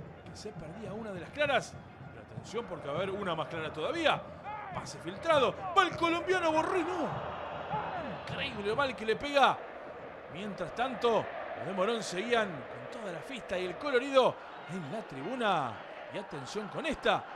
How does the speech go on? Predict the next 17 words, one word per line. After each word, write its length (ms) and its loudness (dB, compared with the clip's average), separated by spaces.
Rossi, 380 -2
que 500 -10
se 160 -10
va 80 -6
en 60 -6
el 100 -8
mano 180 -6
a 40 -8
mano 260 -4
con 160 -6
Pinola, 380 0
queda 260 -2
la 80 0
pelota 300 -4
pasada 400 0
de 60 0
espaldas. 500 2